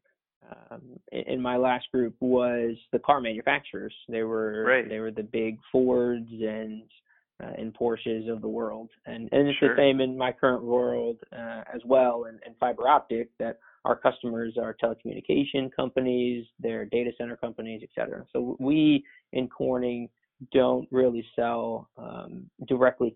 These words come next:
Speaker 1: to the end user. We sell a product to someone, they integrate it, or that's their solution that they then provide the service or product to the actual you and me's of the world.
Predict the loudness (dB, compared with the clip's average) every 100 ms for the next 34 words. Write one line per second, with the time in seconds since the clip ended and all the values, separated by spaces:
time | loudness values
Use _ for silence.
0 | 2 2 2 0 -2 0 0 2 -2 -2
1 | 0 0 0 0 0 0 -2 -2 0 -4
2 | -4 -8 -8 -6 -2 0 -2 -6 -4 -4
3 | -4 -8 -6 -6 -6 -6 -6 -6 -4 2
4 | 4 2 -4 -10 -8 -8 -8 -10 -10 -10
5 | -10 -16 -10 -10 -10 -16 -14 -10 -10 -12
6 | _ _ _ 0 0 0 0 0 -4 _
7 | _ _ _ _ 4 4 4 0 -2 -6
8 | -8 -8 -8